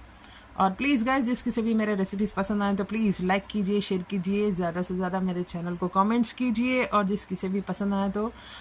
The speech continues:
अभी तक जो subscribe नहीं किए हैं मेरे channel को, वो subscribe कर लें। तो हमें इसे मोटा बेलना है, पतला नहीं, मोटा बेलना है guys,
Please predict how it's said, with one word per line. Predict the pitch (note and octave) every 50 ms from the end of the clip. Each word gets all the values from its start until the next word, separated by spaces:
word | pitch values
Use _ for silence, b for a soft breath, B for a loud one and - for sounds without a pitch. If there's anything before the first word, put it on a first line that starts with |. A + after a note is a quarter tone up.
| B B B
अभी | G#3+ A3 B3+
तक | A3+ A#3+
जो | A3 G3 G#3+
subscribe | G3+ - G3+ - - - G3 F#3+ F3+
नहीं | G#3 A3+ C4 B3+
किए | A3+ B3+ C4
हैं | C4 B3+
मेरे | B3 B3 A#3+ A#3+
channel | A3+ - A#3 A3+ A3+ A3+
को, | G#3+ G#3+
वो | A3 A3 G#3+
subscribe | - G3 F3+ - - F3+ F3+ F3+
कर | - F#3+ G3
लें। | F#3+ G3 G#3+ G#3+
तो | G#3+ A3 A3
हमें | F3+ A3+ A3+ A#3 B3 C4+
इसे | C4+ G3 - A3+ - - B3+ B3+
मोटा | A3 G3+ G#3 G#3+ G3 A3+ G#3+
बेलना | G3+ G3+ G3 G3 G3 G3 G3+
है, | G#3+ A3 G#3+
पतला | - G3+ F#3 - F3+ F#3 F#3
नहीं, | F3+ F3+ F3 F3 A3 C#4 F#4 F#4 - - B B B B B B B B B B B B B - - - - - - - - - - - - - - - - - - - - - - - - - - - - - - - - - - - - - - - - - - - - - - - - - - - - - - - - - - - - - - G#3+
मोटा | A3 B3 A#3+ A3+ B3+ A#3
बेलना | G#3 G#3 G3+ G#3 G#3 G#3
है | A3+ G#3 G#3
guys, | G3+ G3+ G3+ G#3 A3 G#3+ - -